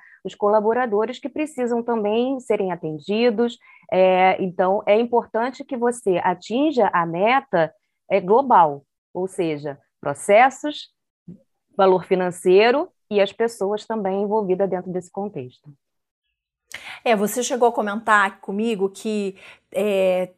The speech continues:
Speaker 2: ser um gerente de alta performance passa por gerenciar bem a equipe, como você acabou de dizer, conhecer bem os processos, é, de loja. E como que ele consegue fazer tudo isso? É se dedicando, é estudando?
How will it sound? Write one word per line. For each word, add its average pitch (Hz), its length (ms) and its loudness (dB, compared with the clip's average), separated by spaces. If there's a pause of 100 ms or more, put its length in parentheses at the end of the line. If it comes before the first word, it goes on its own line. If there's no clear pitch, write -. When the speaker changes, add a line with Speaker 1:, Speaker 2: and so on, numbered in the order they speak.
(140)
Speaker 2:
ser 262 380 4
um 240 100 -4
gerente 214 540 -4
de 190 80 -6
alta 190 240 0
performance 202 840 -2
passa 202 640 2
por 226 420 2 (380)
gerenciar 226 720 2
bem 202 180 -6
a 190 60 0
equipe, 233 640 -6
como 220 220 -4
você 214 200 -2
acabou 202 220 -2
de 196 100 -4
dizer, 202 360 -2
conhecer 214 580 0
bem 240 420 2
os 214 140 -2
processos, 190 840 -4 (400)
é, 196 320 0
de 196 160 -4
loja. 214 760 6 (180)
E 294 80 -10
como 571 180 2
que - 80 6
ele 494 140 8
consegue 226 800 0
fazer 202 300 -4
tudo 202 180 -6
isso? 202 160 -4
É - 20 0
se 254 140 -4
dedicando, 247 680 0
é 240 60 2
estudando? 240 1040 0